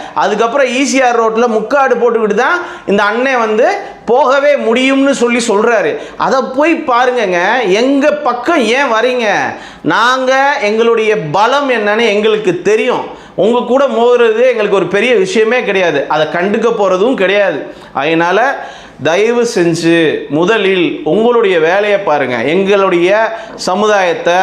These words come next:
அதாவது உங்களால் தெலுங்கர் என்று அழைக்கக்கூடிய எங்களுடைய எல்லா சமுதாயத்தையும் சீன்றதை இதோட விட்டுருங்க. இது தொடர்ந்துச்சு அப்படின்னு சொன்னா நிச்சயமா இது மிகப்பெரிய அளவுக்கு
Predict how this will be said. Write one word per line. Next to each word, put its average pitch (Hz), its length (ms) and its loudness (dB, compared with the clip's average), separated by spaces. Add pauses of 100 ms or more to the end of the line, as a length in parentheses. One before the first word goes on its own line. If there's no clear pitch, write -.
(140)
அதாவது 190 380 0
உங்களால் 202 760 0
தெலுங்கர் 220 720 0
என்று 170 400 0 (160)
அழைக்கக்கூடிய 190 880 0
எங்களுடைய 175 500 2
எல்லா 247 880 0
சமுதாயத்தையும் 220 960 0 (560)
சீன்றதை 254 680 2
இதோட 190 320 0
விட்டுருங்க. 160 480 0 (560)
இது 214 600 0
தொடர்ந்துச்சு 262 520 0
அப்படின்னு 185 300 0
சொன்னா 180 500 0
நிச்சயமா 226 520 0
இது 185 220 -2
மிகப்பெரிய 196 680 0
அளவுக்கு 202 560 0